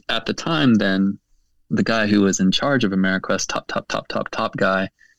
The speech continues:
was up for ambassadorship to the Netherlands, I think in the, the Bush administration, I don't know. And they, he was afraid that this commercial might endanger his ambassadorship. And so <laughs> it got killed. And that's just so absurd.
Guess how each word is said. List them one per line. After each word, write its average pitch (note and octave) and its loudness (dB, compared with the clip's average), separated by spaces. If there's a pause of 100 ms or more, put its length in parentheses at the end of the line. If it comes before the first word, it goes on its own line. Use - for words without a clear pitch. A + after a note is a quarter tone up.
(160)
was A2 2
up A2+ -2
for A#2+ 2
ambassadorship G#2+ 2 (140)
to - -4
the F#2+ 2
Netherlands, C#3 4 (140)
I A#2 -10
think A#2 -2
in G#2+ 6
the, F#2+ 2 (400)
the G2+ 0
Bush A2+ 0
administration, D3+ 4
I E3 4
don't C3 2
know. A2+ -2 (560)
And D3 2
they, C#3 2
he G3+ 6
was G#3+ 2
afraid D3+ 0 (400)
that C#3+ 0
this C#3 2
commercial D3 2
might A#2+ 0
endanger A2+ 4
his G#2+ 0
ambassadorship. F#2+ -2 (380)
And B2 4
so C#3 0 (380)
<laughs> - -18
it C3 0
got D#3+ 0
killed. C#3+ -2 (380)
And D#3 4
that's G#3+ 0
just - 0
so D#3 2
absurd. B2 0